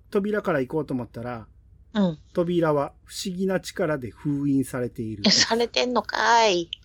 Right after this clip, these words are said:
Speaker 2: <laughs> うん。
Speaker 1: もうしゃあないな。
Speaker 2: もう、
Speaker 1: うん。
Speaker 2: うん。もうい-、行くとこに、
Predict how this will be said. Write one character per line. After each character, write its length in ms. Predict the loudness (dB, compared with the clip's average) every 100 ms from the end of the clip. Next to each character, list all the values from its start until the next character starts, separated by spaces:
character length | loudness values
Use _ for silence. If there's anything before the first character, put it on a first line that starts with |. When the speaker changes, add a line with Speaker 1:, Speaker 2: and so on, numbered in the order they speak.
| -6
Speaker 2:
<laughs> 1400 | -4 -2 -6 -8 _ -16 -14 -12 2 2 2 -2 -6 -12
う 120 | -4
ん。 40 | 2
Speaker 1:
も 40 |
う 40 | 4
し 60 |
ゃ 100 | 4
あ 20 | 2
な 100 | 2
い 60 |
な。 80 | 4
Speaker 2:
も 340 | 6 6 2 -8 -20 -20 -10
う、 80 | 0
Speaker 1:
う 20 |
ん。 220 | 0 0 -6
Speaker 2:
う 40 |
ん。 40 |
も 360 | -6 2 6 6
う 60 | 6
い-、 120 | 4 2 -2
行 100 | 0
く 140 | 2
と 140 | 2
こ 160 | 2 0
に、 420 | 0 -2 -4 -8